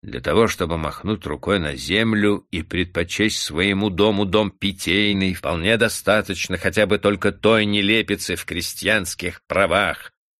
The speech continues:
вследствие которой крестьянин, сегодня бывший присяжным, судьей и великодушно оправдавший несчастного человека, давший ему жизнь словами «нет, не виновен», на другой же день после свободного проявления такого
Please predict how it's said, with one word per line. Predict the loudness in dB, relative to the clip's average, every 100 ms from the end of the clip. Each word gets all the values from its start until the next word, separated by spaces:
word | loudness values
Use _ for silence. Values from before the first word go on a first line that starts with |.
| _ _
вследствие | -10 -2 -2 0 0 2
которой | 2 4 4 4 0 -6 _
крестьянин, | -8 -8 -4 0 0 0 -6
сегодня | -4 -2 -2
бывший | -4 -6 -6 -6
присяжным, | -4 -4 0 2 2 -2 -6 -8 -10 _
судьей | -10 -10 -8 2 4 6 2 -4 _ _
и | 0
великодушно | 2 4 2 2 2
оправдавший | 4 2 4 2 2 0 -2
несчастного | -2 2 2 2 0 0
человека, | 2 4 4 4 4 0 0 _ _
давший | 0 4 4 2 2
ему | 2 2
жизнь | 2 2 2 2 -4
словами | 2 4 4 4
«нет, | 2 2 0
не | -2
виновен», | -2 2 4 6 4 0 -4 _ _ _ _ _
на | -10 -6
другой | -4 2 2
же | 2
день | 0 -2
после | 0 -4 -4 -6
свободного | -8 -4 0 2 2 0 -6 -6
проявления | -6 -4 -4 -2 -2 -2 -4
такого | -6 -6 -2 -2 -2